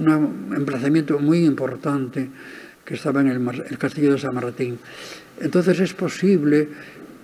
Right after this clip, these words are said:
que, que, bueno, que San Martín, que cuando aparece, claro, aparece en época castreña, quizás en ese periodo a lo mejor pudo aparecer tam-, pudo,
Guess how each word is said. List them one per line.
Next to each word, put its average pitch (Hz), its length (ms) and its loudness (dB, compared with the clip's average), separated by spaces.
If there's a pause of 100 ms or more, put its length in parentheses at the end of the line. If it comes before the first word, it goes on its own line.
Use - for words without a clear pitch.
que, 131 840 2
que, 160 80 0
bueno, 147 300 6
que 143 100 -6
San 131 160 -2
Martín, 135 380 0
que 143 240 0 (520)
cuando 147 220 2
aparece, 147 640 2
claro, 180 260 -4 (160)
aparece 147 300 -2
en 165 120 4
época 147 220 0
castreña, 147 640 0 (480)
quizás 165 260 2
en 185 100 4
ese 165 180 2
periodo 151 540 6
a 139 40 2
lo 139 80 2
mejor 139 440 0 (540)
pudo 156 200 2
aparecer 139 420 0
tam-, 139 220 0
pudo, 147 340 4